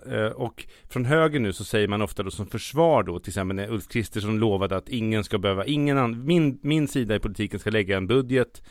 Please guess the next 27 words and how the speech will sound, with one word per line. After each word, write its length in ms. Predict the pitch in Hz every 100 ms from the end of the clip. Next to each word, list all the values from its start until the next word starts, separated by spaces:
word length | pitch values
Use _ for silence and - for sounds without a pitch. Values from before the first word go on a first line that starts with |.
| - - - -
som 220 | - 131
gör 300 | 101 98 98
att 280 | 95 95 -
ingen 360 | - 120 98 95
ska 120 | -
behöva 200 | 95 95
gå 400 | 92 95 92 80 - -
i, 80 | 101
i, 400 | 90 92 90 -
från 240 | - 101 92
sjukvården, 560 | 107 90 95 92 98
vården. 420 | 92 - 107 117 131 - - - - - - - -
Och 120 | 131
sen 300 | 147 139 139
liksom 340 | 143 147 117 123
när 180 | 120 113
han 140 | 120
ska 160 | - 110
smita 500 | - - 131 117 147
ur 200 | 175 139
det 80 |
där, 340 | 92 73 95 - -
smyga 400 | - 139 127 135
ur 160 | 151
det 60 | 123
där 320 | 87 87 90 -
liksom 460 | - 98 - 87 85